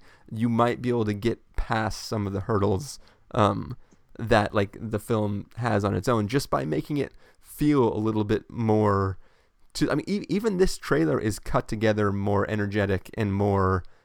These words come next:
um, like, take the scene, uh, where Mary Louise Parker is, is interviewing Ryan Reynolds for the first time and, uh, you know, saying, like, "Oh, yeah, you're dead. Ha, ha, hilarious."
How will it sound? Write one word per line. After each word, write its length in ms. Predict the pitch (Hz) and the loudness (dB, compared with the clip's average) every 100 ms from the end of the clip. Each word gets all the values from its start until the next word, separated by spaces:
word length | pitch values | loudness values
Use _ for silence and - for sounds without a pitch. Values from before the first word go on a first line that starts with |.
| - | 0
um, 540 | 107 104 107 - - - _ _ _ _ - | 2 2 0 -8 -14 -18 _ _ _ _ -6
like, 160 | 127 | 0
take 160 | 156 - | 0 0
the 80 | 139 | -2
scene, 480 | - 135 135 131 | 0 0 0 -2
uh, 440 | - 110 107 107 110 - - - - | 0 2 2 0 -2 -8 -20 -20 -6
where 280 | - 117 117 | 4 6 8
Mary 180 | 113 113 | 6 4
Louise 220 | 113 113 | 2 0
Parker 400 | - 117 120 107 | 0 0 2 2
is, 520 | 98 104 101 95 - - | 4 4 2 -2 -8 0
is 300 | 110 101 95 | 2 2 0
interviewing 520 | 117 117 104 101 95 | 2 2 4 2 2
Ryan 200 | 98 95 | 2 2
Reynolds 260 | 98 98 95 | 2 0 -2
for 100 | - | -6
the 60 | 95 | 0
first 240 | 107 - | 0 2
time 420 | 104 98 92 92 - | 2 2 0 -2 -2
and, 380 | 101 95 95 | 0 0 0
uh, 180 | 98 98 | -2 -2
you 120 | 98 | -2
know, 80 | 104 | -2
saying, 240 | 101 107 104 | -2 -2 -2
like, 160 | 101 | 0
"Oh, 160 | 127 143 | 0 2
yeah, 160 | 131 | 0
you're 220 | 135 120 113 | 0 0 0
dead. 220 | 131 117 | 0 0
Ha, 220 | 123 131 | -2 -4
ha, 60 | 120 | -2
hilarious." 560 | 123 131 113 101 - | -2 0 0 -2 -6